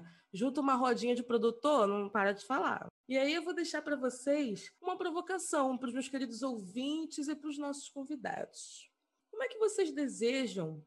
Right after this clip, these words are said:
o cenário da produção cultural no Brasil daqui a uns vinte anos? Eu nem digo vinte, mas assim,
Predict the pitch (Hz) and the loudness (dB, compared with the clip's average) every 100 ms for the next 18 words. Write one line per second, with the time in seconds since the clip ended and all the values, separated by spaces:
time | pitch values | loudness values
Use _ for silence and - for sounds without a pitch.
0 | _ 233 - 254 226 240 277 233 180 214 | _ -4 0 4 6 6 4 0 0 0
1 | 214 214 - 233 220 220 220 208 220 208 | 2 0 0 -4 -4 -2 2 2 2 0
2 | 214 190 165 220 247 180 196 196 254 220 | 0 0 -2 -2 -2 0 0 0 0 0
3 | 196 262 285 269 190 165 165 - _ _ | 0 -2 0 0 2 0 -4 -12 _ _
4 | - 370 466 392 392 339 247 262 214 - | -2 4 4 4 2 0 0 0 0 0
5 | 214 214 240 - 196 | 2 2 2 -2 -4